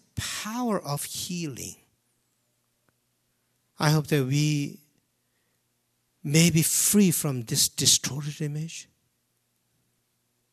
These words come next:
My friends, you are created in God's image. You are not created in that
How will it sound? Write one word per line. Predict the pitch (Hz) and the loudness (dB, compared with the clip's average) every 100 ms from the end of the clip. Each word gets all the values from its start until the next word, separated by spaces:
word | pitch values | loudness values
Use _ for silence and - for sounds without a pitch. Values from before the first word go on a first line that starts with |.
| _ - | _ -2
My | 175 165 | 0 0
friends, | - 156 113 - - - _ _ _ _ - - - | -2 -4 -4 -12 -20 -20 _ _ _ _ -18 -16 0
you | 165 254 | 8 10
are | - 180 196 139 87 - _ _ _ _ _ _ _ | 8 4 0 -2 -6 -16 _ _ _ _ _ _ _
created | - - 294 285 277 254 233 - | 2 8 12 12 12 8 2 0
in | 208 208 180 - _ - | 2 2 0 -8 _ 2
God's | 285 285 285 - - | 4 4 0 -2 0
image. | 247 233 131 - - - _ _ _ _ _ _ _ _ _ _ _ _ _ _ _ _ _ _ _ _ _ _ _ - | -2 0 -4 -8 -12 -12 _ _ _ _ _ _ _ _ _ _ _ _ _ _ _ _ _ _ _ _ _ _ _ 2
You | 196 | 8
are | 277 | 8
not | 302 330 - | 8 6 2
created | - - 285 294 269 233 | -4 -2 2 4 2 2
in | 208 208 151 | 2 2 4
that | 240 | 4